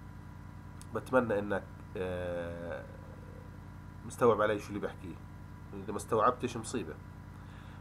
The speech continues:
ناخذ شباب آخر نوع أو آخر سؤال. بقول لك: "دفعت شركة المنارة مصاريف الآتية، نصفها نقدا ونصف الآخر بشيك". ماشي؟ ألف دينار سفر،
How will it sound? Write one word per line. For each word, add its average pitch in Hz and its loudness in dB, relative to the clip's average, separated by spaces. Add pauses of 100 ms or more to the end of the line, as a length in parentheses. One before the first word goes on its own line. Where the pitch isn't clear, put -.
ناخذ 160 8
شباب 117 8
آخر 110 6
نوع 107 4
أو 98 6
آخر 101 2
سؤال. 104 6
بقول 123 2
لك: 98 2
"دفعت 104 4
شركة 95 -2
المنارة 98 6
مصاريف 92 -2
الآتية، 98 0
نصفها 120 -2
نقدا 123 4
ونصف 123 2
الآخر 107 0
بشيك". - -8 (920)
ماشي؟ 107 0 (2000)
ألف 143 10
دينار 123 10
سفر، 101 0